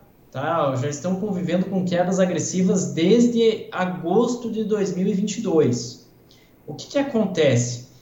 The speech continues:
Se tivéssemos realmente uma perspectiva, que nem foi ventilado na semana passada, que a produção de carne suína na China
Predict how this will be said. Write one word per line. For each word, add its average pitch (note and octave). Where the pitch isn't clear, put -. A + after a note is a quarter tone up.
Se -
tivéssemos F#3
realmente F3
uma D3+
perspectiva, D#3+
que -
nem F#3
foi F#3+
ventilado F3
na D#3+
semana D#3
passada, C3
que D#3+
a C3
produção A3
de D4
carne A3+
suína G3
na F3
China D3+